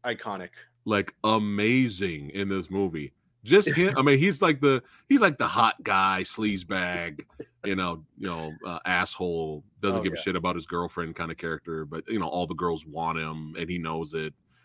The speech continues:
Speaker 2: And he's lazy and useless. Like, just this one scene where, you know, he, he's eating food, and for no reason, 'cause he's a dick, like, just throws the plate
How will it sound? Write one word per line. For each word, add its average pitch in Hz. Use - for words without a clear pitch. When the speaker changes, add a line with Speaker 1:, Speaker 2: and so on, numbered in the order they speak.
Speaker 2:
And 104
he's 120
lazy 113
and 101
useless. 104
Like, 131
just 196
this 190
one 160
scene 143
where, 117
you 277
know, 143
he, 151
he's 240
eating 151
food, 165
and 123
for 131
no 135
reason, 135
'cause 113
he's 110
a 98
dick, 101
like, 104
just 120
throws 139
the 127
plate 117